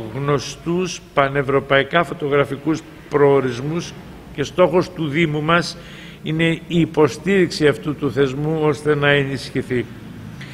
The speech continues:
Η διοργάνωση αυτή, σαν ένας πόλος, συσπυρώνει δραστηριότητες και ανθρώπους σε μια πόλη με πλούσια φωτογραφική παράδοση και αναδεικνύει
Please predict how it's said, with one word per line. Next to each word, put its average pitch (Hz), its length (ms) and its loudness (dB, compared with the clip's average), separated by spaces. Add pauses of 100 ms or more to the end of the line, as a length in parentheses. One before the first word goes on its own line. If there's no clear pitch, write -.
(380)
Η 131 100 0
διοργάνωση 151 800 6
αυτή, 180 380 2
σαν 151 320 0
ένας 143 280 -2
πόλος, 160 380 2
συσπυρώνει 156 560 2
δραστηριότητες 151 840 2
και 151 140 0
ανθρώπους 156 440 2
σε 143 100 -6
μια 143 200 2
πόλη 165 360 2
με 143 140 2
πλούσια 165 480 2
φωτογραφική 139 640 0
παράδοση 147 760 2 (540)
και 156 140 2
αναδεικνύει 143 840 0